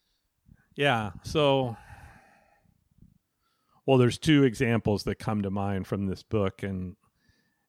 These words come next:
and I can't really think if there's anything I've done in the last twenty golf courses <laughs> that compares. Hopefully I'm learning my lessons and not doing the same thing again.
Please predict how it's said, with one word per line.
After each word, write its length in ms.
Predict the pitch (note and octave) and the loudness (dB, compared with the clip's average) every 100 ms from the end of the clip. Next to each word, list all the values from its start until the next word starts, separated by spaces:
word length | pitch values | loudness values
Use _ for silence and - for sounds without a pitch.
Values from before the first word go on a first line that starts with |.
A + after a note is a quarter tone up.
| _ - | _ -10
and 100 | G2 | -6
I 100 | G2 | -6
can't 420 | - A2+ G#2+ - - | -4 -4 -4 -6 -6
really 280 | G2+ G2 | -4 -4
think 440 | F2+ - G#2 G2 - | -6 -6 -4 -4 -6
if 160 | F2+ | -10
there's 240 | - F#2+ F#2+ | -6 -8 -6
anything 400 | G2+ G2+ A2 G2 | -4 -4 -4 -6
I've 200 | F2+ F#2 | -6 -6
done 200 | G2 G2 | -4 -4
in 120 | F#2 | -4
the 80 | F2 | -6
last 420 | F#2 F#2+ G2+ - | -6 -4 -6 -6
twenty 300 | - G2+ F2+ | -8 -6 -4
golf 260 | F#2 F2+ - | -6 -8 -4
courses 460 | A#2 A2+ - D#3+ | -4 2 4 6
<laughs> 60 | - | 6
that 160 | F#3 - | 4 0
compares. 680 | D#3 D#3 - D3 C3 D3 - - - - C3+ - - | -4 -8 2 4 4 0 -6 -8 -4 0 0 -2 -4
Hopefully 260 | D3 C#3 C#3+ | 0 4 6
I'm 240 | C#3 B2+ | 6 4
learning 320 | C3+ C3+ C3 B2+ | 2 2 0 0
my 140 | A#2 | 0
lessons 480 | A#2 A#2+ - B2+ B2 | 2 0 -2 -4 -2
and 140 | A#2 | 0
not 260 | A#2 A#2 A2+ | 0 0 0
doing 180 | A#2 A2+ | -2 0
the 100 | A2 | -2
same 260 | A#2 A2 | -2 -2
thing 200 | A2 A2 | -2 -2
again. 500 | G#2 G#2+ G#2 G2 F#2+ | -2 -4 -6 -6 -10